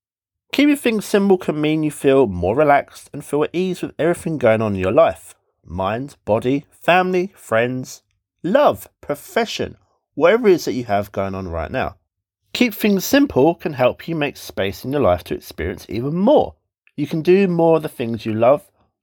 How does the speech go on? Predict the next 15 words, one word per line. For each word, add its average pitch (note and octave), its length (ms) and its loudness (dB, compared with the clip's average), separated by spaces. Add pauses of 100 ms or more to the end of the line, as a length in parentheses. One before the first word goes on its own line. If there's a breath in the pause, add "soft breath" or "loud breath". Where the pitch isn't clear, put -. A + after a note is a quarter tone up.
(140)
go D3 160 4
to F3+ 160 -4
the D3 80 -4
things A#2+ 380 -4
you G2 100 -2
enjoy, E3+ 520 0 (280)
and A#2 240 -8
even A#2 400 -4
want D#2+ 280 -8
to - 100 -12
try. G#1+ 400 -2 (720)
There A3 200 6
are, G#3 160 8
of G#3+ 140 0
course, - 540 -4